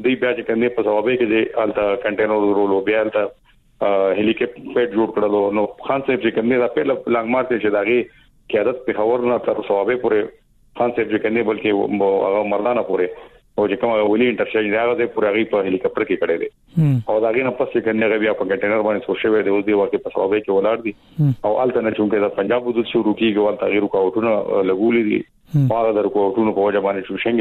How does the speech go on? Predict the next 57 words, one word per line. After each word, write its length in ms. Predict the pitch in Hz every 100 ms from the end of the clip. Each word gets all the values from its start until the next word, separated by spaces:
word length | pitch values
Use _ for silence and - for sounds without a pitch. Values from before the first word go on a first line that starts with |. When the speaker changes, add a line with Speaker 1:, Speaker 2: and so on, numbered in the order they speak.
| 98
Speaker 1:
شلنګ 240 | 117 120 113
هم 60 | 104
کېږي. 200 | 110 101
نو 60 | 95 101
دوی 160 | 120
به 80 | 107
اوس 160 | 107 -
فیصله 260 | 104 104 110
کوي 160 | 113
چې 60 | 107
یاره 180 | 110 107
دا 60 | 110
رکاوټونه 400 | 107 104 98 113 110
لرې 160 | 117 117
کړي. 100 | 110 104 - - _ -
مخکې 200 | 117 - 110
لاړ 120 | 110 -
شي 60 |
او 60 | 107
که 100 | 107
نه 120 | 107
دې 100 | 107 107
رکاوټونه 440 | 101 98 95 107 107
چې 100 | 98
کوم 140 | 101 104
دی 120 | 104
د 40 | 98 104
دوی 120 | 110 - - -
Speaker 2:
صحیح. 140 | 147 113
Speaker 1:
آر 180 | 110 104
کې 60 | 104
او 160 | 98
د 40 | 95
دوی 80 | 113 110
په 80 | 104 101 98 165
Speaker 2:
هم. 200 | 151 123 - _ _ _ - -
Speaker 1:
توجیه 240 | 110 110 123 -
پیش 120 | 110
کړو، 160 | 110 101
دوی 100 | 113
چې 120 | 104
کوم 100 | 101
دی 80 | 104
دلته 140 | 104
نه 100 | 101 95
واپس 260 | 95 107 98
راشي. 200 | 90 107
ولې 180 | 131 135
چې 60 | 117
دې 60 | 135 135
وخت 120 | -
کې 100 | 113
هغه 140 | 107 123 - _ - _ -
کپتان 320 | 101 - 131
چې 60 | 117
کوم 120 | 110
دی 80 | 117